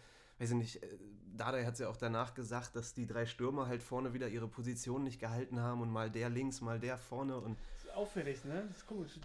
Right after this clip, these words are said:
Speaker 2: Die zwei Gesichter von Hertha,
Speaker 1: Da
Speaker 2: Alter.
Speaker 1: verlieren sie halt irgendwie den Kopf und, ähm, sind dann einfach nicht gedankenschnell. So jeder Zweikampf war Stuttgart immer schon mit zwei, drei Mann irgendwie da und, und Hertha hat versucht mit einem, also diese langen Bälle, die dann von Alderete nach vorne gespielt wurden, hat halt Piontek versucht, ihn irgendwie anzunehmen, hat sofort zwei Stuttgarter im Rücken gehabt und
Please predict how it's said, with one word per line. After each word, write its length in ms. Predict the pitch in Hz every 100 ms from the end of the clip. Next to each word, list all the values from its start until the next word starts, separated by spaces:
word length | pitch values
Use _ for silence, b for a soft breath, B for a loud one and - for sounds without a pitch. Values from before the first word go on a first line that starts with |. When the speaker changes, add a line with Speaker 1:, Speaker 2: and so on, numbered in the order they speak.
| -
Speaker 2:
Die 140 | 156
zwei 300 | - 165 175
Gesichter 480 | 190 175 196 - 190
von 160 | 190 180
Hertha, 300 | 170 165 139
Speaker 1:
Da 60 |
Speaker 2:
Alter. 160 | 123 120
Speaker 1:
verlieren 360 | - 131 135 170
sie 140 | 156
halt 100 | 143
irgendwie 280 | 139 160 143
den 160 | 131 123
Kopf 400 | - 185 - -
und, 340 | 135 127 -
ähm, 480 | 123 123 127 117 95 -
sind 320 | 113 120 165
dann 120 | 160 135
einfach 320 | 139 143 127
nicht 300 | 147 143 -
gedankenschnell. 800 | 131 123 170 160 - 139 156 160
So 240 | 147 143 123 113
jeder 260 | 127 147
Zweikampf 540 | 147 - 131 135 135 127
war 60 | 123
Stuttgart 480 | - 147 139 123
immer 240 | - 156 147
schon 180 | 151 143
mit 100 | 131
zwei, 220 | - 123
drei 160 | 143 139
Mann 240 | 135 160
irgendwie 340 | 147 139 127 127
da 280 | 120 147
und, 220 | 156 127 123
und 180 | 127 117
Hertha 220 | 139 131
hat 120 | 127
versucht 380 | 135 117 143 -
mit 100 | 123
einem, 440 | 120 135 135 - -
also 200 | 123 120
diese 220 | 120 120
langen 280 | 117 135 139
Bälle, 260 | 127 160
die 100 | 147
dann 180 | 143 135
von 140 | 120 135
Alderete 500 | 131 127 127 147 139
nach 120 | 127
vorne 240 | 127 151
gespielt 360 | 151 - 147 143
wurden, 260 | 135 143
hat 160 | 123 123
halt 140 | 123
Piontek 400 | 120 123 139 143
versucht, 320 | 127 127 131 131
ihn 60 |
irgendwie 220 | 117 123 107
anzunehmen, 500 | 156 160 143 147 127
hat 100 | 120
sofort 340 | 120 - -
zwei 200 | - 120
Stuttgarter 520 | 120 165 - 135 139
im 80 | 120
Rücken 260 | 123 180 151
gehabt 360 | 135 135 147
und 160 | 123 120